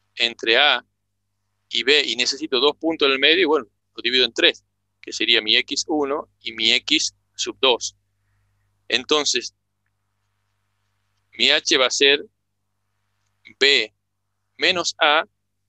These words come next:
sobre tres, que sería el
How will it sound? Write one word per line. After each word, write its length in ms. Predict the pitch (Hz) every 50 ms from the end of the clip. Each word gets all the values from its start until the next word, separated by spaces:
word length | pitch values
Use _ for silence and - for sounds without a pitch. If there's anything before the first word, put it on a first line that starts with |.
| _ _ _ _ _
sobre 600 | - - - - 156 147 139 143 143 151 170 - _ _ _ _ _ _ _ -
tres, 400 | - 151 156 127 - - - _ _ _ _ _ _ _ _ _ _ _ _ _ _ _
que 120 | - 110 107
sería 460 | - - 123 123 131 127 123 123 135 - _ _ _ _ _ _ _ _ _ _ _ _ _ _ _ _ _ _ _ _ _ _ _ -
el 100 | - 110